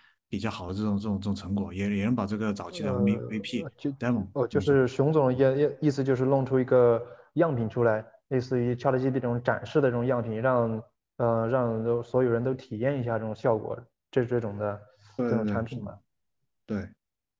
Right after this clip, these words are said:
Speaker 1: 嗯，这样子的，
Speaker 2: 哦。
Speaker 1: 你的那个 demo 啊，或者M V P啊，会更加的那个成熟一些。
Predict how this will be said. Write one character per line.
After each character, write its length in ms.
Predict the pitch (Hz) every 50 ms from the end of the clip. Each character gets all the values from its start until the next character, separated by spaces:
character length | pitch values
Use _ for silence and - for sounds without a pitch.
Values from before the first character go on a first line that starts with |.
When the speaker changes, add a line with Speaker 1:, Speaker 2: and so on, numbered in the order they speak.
| _ _ _ _
Speaker 1:
嗯， 180 | - 90 90 90 _
这 120 | - - 156
样 120 | 160 156
子 320 | 131 120 117 110 107 101
的， 120 | 98 107 120
Speaker 2:
哦。 280 | 123 120 123 120 120 - _ _ -
Speaker 1:
你 160 | 120 110 107
的 100 | 120 127
那 100 | 131 131
个 80 | 127
demo 320 | 117 110 131 139 139 135 117
啊， 80 | 110
或 120 | 107 110 117
者 80 | 110
M 200 | 110 110 110 107
V 140 | 104 110 110
P 160 | 104 - 117
啊， 140 | 110 107 104
会 180 | 101 117 110 104
更 240 | 107 - 113 107 101
加 140 | 104 107
的 200 | 101 101 95 95 - _ _ _ _ _ _ _ _ _
那 180 | - 107 104 101
个 240 | 98 98 95 92 92
成 200 | - - 95 95
熟 160 | 101 104 110
一 60 | 98
些。 260 | 95 - 101 92 92